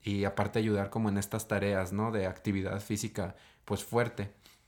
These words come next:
Mm, básicamente, eso es como un resumen de la historia. Es un perro ruso, yo tengo un perro ruso, pero ustedes se dirán, "Oye, pues, las altas temperaturas allá de frío y todo eso, ¿cómo un perro puede sobrevivir aquí en el centro del país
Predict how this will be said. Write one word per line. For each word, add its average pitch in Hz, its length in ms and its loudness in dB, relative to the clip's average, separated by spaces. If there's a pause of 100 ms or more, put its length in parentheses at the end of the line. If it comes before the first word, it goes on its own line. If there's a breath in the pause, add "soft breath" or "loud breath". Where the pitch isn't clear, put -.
(680 soft breath)
Mm, 113 420 0
básicamente, 131 720 4
eso 156 120 4
es 151 100 -2
como 117 280 2
un 110 100 2
resumen 127 440 2
de 113 80 2
la 101 80 2
historia. 156 580 0 (200)
Es 104 220 0
un 110 120 2
perro 107 300 6
ruso, 123 340 -2
yo 123 160 -2
tengo 101 200 0
un 98 80 0
perro 101 280 2
ruso, 143 320 -4
pero 110 140 2
ustedes 113 280 0
se 117 80 -4
dirán, 104 280 2
"Oye, 123 240 2
pues, 101 200 -4
las 98 160 2
altas 107 320 -2
temperaturas 107 720 0
allá 101 300 2
de 104 220 0
frío 104 400 2
y 101 60 -2
todo 107 180 2
eso, 120 180 0
¿cómo 107 180 2
un 110 100 -2
perro 110 280 0
puede 117 160 0
sobrevivir 95 460 0
aquí 107 320 0
en 101 120 2
el 95 120 -2
centro 107 380 0
del 95 120 2
país 95 440 2